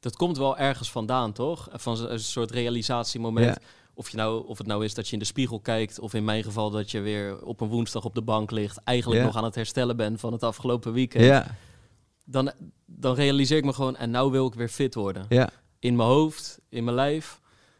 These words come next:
Speaker 1: Eh, d-, dat moment heb jij dan ook gehad. Want
Speaker 2: Ja.
Speaker 1: gewoon echt besluiten van, "Ik ga gewoon een hele tijd niet of nauwelijks
Speaker 2: Ja.
Speaker 1: drinken." Dat, dat komt ergens vandaan.
Speaker 2: Ja, het, het was eigenlijk ook tijdens die coronatijd dat ik me gewoon even een beetje futloos voelde. En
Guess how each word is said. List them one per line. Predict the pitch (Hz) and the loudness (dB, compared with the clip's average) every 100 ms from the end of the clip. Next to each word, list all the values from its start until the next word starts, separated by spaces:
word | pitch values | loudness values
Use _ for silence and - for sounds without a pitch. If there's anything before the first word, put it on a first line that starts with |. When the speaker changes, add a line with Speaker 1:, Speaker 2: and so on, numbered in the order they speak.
| _ _ | _ _
Speaker 1:
Eh, | - | -14
d-, | 143 - - - | -12 -12 -18 -20
dat | - 151 135 | -4 -2 0
moment | 117 110 120 | 2 2 2
heb | 131 | 2
jij | 131 | 4
dan | 127 | 2
ook | 131 156 - | 4 4 4
gehad. | 110 95 - - | 0 0 -2 -8
Want | 104 107 | -6 2
Speaker 2:
Ja. | |
Speaker 1:
gewoon | 123 123 | 4 4
echt | 135 151 - | 2 -2 0
besluiten | 131 147 139 131 | -2 2 0 0
van, | 135 127 | -4 -4
"Ik | 123 | -6
ga | - | -6
gewoon | 117 120 | -4 -2
een | 117 | -2
hele | 113 127 135 123 | 0 2 2 0
tijd | 120 113 | 0 0
niet | 117 123 | 0 -2
of | 110 | -4
nauwelijks | 120 107 104 101 | -2 -2 -2 4
Speaker 2:
Ja. | 110 123 131 | 8 10 8
Speaker 1:
drinken." | 127 165 | 2 -6
Dat, | 131 104 | -10 -10
dat | 104 104 | -12 -4
komt | 147 131 | -4 -2
ergens | 87 - | -4 -4
vandaan. | - 127 139 113 | -4 0 2 6
Speaker 2:
Ja, | 139 135 | 6 6
het, | 107 - | 2 -2
het | 143 - 120 | -4 -2 -4
was | 127 143 | 2 4
eigenlijk | - 151 139 | 4 4 2
ook | - | 6
tijdens | 143 131 | 8 8
die | 127 | 6
coronatijd | 120 120 139 139 135 | 8 8 10 8 8
dat | 117 | 6
ik | |
me | 117 | 4
gewoon | 113 120 | 4 6
even | 113 113 | 6 4
een | |
beetje | 107 110 101 107 98 95 85 | 4 4 4 4 4 2 0
futloos | - 120 113 110 104 | -2 0 4 4 2
voelde. | - 110 104 | 0 4 4
En | 104 107 | 4 2